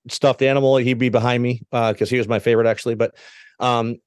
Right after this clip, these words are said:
what I liked about him, what I liked about Bill was that he was always this character that he never said anything, and he was always just kind of out there. He was the, he was the unaccepted one of the group, if you will.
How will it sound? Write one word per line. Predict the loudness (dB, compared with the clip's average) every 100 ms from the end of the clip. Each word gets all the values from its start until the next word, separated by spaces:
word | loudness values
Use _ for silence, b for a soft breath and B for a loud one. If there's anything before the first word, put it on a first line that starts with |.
| _ 0
what | 2
I | 4
liked | 4 0 0
about | 0 2 2 -2
him, | -4 -2 -2 -4 -8
what | -6 -2
I |
liked | 0 2
about | 0 -2 0
Bill | 2 2
was | 0 0
that | 0 0 -2
he | -2
was | 0 -2
always | 0 2 2 0 -2
this | -6 -6
character | -4 0 0 0 -2 -4 -2
that | 0 0
he | 0
never | 0 0
said | 0 0 2
anything, | 0 -2 -2 -2 -4 -4
and | -2
he |
was | -2 -4
always | -4 -2 0 -2 -6
just | -10 -10
kind | -6 -2 -2
of | -2 -6 -4
out | -2 0
there. | 2 2 2
He | 0
was | -2 -2
the, | -4 -4 -4
he |
was | -4 -4
the | -4 -6 -4
unaccepted | -4 -4 -2 -2 -2 -4
one | -2 -2 0
of |
the | -2
group, | -2 -2 -2
if | -4
you | 0
will. | 2 0